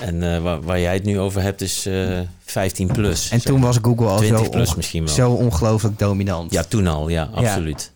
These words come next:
Speaker 1: Ja.
Speaker 2: Wat, wat kan je nou als ondernemer zijnde makkelijk doen om toch dat restaurant wat in je buurt zit, eh, een klein beetje van de troon te stoten in de resultaten?
Speaker 1: Nou, wat heel goed werkt is natuurlijk je Google My Business pagina, hè, om te scoren in Google Maps.
Speaker 2: Mhm.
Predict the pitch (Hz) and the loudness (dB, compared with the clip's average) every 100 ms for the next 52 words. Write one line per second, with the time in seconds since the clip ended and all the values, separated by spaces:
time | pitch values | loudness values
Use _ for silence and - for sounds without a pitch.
0 | - 107 202 175 214 240 220 185 170 156 | -8 -2 -2 0 -2 0 0 0 2 2
1 | 156 139 - 139 131 123 147 156 131 131 | 2 0 0 2 4 4 4 2 2 2
2 | 120 117 113 87 120 143 - 147 117 110 | 4 4 4 4 4 2 2 0 0 0
3 | 123 131 127 - - _ - 113 107 104 | 0 0 -4 -10 -20 _ -4 0 2 0
4 | 110 - - - 175 - 135 127 131 - | -2 -12 -20 -4 0 2 2 2 2 2
5 | 127 117 120 117 - 113 104 113 113 - | 2 2 2 0 2 2 4 2 2 0
6 | 101 - 98 104 101 98 101 110 120 104 | 0 0 0 2 2 2 0 -2 0 0
7 | 104 104 - 104 98 113 101 98 - 95 | 2 0 0 0 0 0 0 0 -2 0
8 | 85 87 80 87 85 - - - - - | 0 -2 -2 -4 -6 -8 -8 -8 -10 -14
9 | 123 _ - - - - - 85 82 82 | -16 _ -20 -20 -20 -18 -6 -2 0 -2
10 | 85 101 120 123 101 92 95 90 87 90 | 0 -2 0 -2 -2 -2 -2 -4 -4 -4
11 | 85 85 80 82 98 101 90 87 80 87 | -2 -4 -4 -4 -2 -2 -4 -4 -2 -2
12 | 78 98 107 117 - 113 110 117 113 147 | 0 0 0 -2 -2 -2 0 0 0 -2
13 | 123 110 123 98 90 - 113 98 95 78 | -2 -2 -2 -2 -2 -4 -2 0 0 0
14 | 80 90 85 78 90 - - - 113 110 | 0 0 2 2 0 -2 -6 -6 -2 0